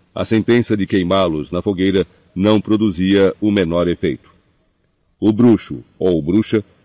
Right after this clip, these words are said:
executava um feitiço para congelar chamas, e depois fingia gritar de dor enquanto sentia uma cocegazinha suave e prazerosa." De fato, Wendelin, a esquisita,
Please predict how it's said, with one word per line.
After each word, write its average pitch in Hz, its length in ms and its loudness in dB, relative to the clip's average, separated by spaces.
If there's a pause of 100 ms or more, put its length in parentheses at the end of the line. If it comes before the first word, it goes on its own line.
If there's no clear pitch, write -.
(120)
executava 107 800 0
um 95 220 -2
feitiço 110 640 -2
para 98 260 0
congelar 92 600 0
chamas, 80 640 -4 (340)
e 101 220 2
depois 110 560 0 (100)
fingia 104 520 0
gritar 90 440 -2
de 95 140 -6
dor 101 240 0 (340)
enquanto 107 500 0
sentia 98 720 0
uma 98 220 -4
cocegazinha 92 960 -2
suave 95 640 -2
e 90 180 -4
prazerosa." 80 720 -6 (1080)
De 110 80 0
fato, 135 500 0
Wendelin, 104 600 2
a 87 140 0
esquisita, 90 580 -4